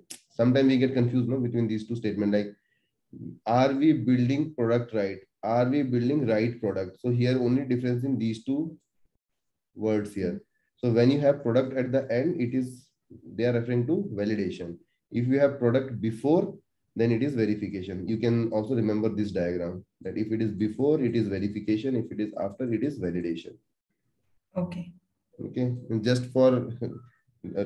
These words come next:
Speaker 1: to, so that you remember it, that's why I'm just telling in this way. Otherwise, the concept I have already explained you, right? So, because I have seen that,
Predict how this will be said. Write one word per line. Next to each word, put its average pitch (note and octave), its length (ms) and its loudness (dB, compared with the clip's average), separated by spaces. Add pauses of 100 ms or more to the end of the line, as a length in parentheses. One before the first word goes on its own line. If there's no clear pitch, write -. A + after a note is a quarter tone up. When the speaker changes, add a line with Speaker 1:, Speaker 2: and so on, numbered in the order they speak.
Speaker 1:
to, A2+ 200 2
so A#2 220 0
that B2 120 4
you C3 80 0
remember A2+ 600 2
it, G#2+ 80 -2
that's G#2 200 -6
why A#2 180 -2
I'm G2+ 160 -4
just F#2+ 160 -10
telling G2+ 240 -2
in F#2+ 140 -4
this G2 160 -8
way. G2+ 180 -4 (400)
Otherwise, A#2 380 2
the B2+ 80 0
concept G#2+ 420 0
I B2+ 60 4
have A2+ 100 4
already G2+ 240 -2
explained F2+ 400 -6
you, F2+ 100 -4
right? D3 280 -4
So, G2+ 260 -6 (1800)
because B2+ 220 4
I B2 100 6
have B2+ 180 4
seen C3+ 200 2
that, A2+ 140 4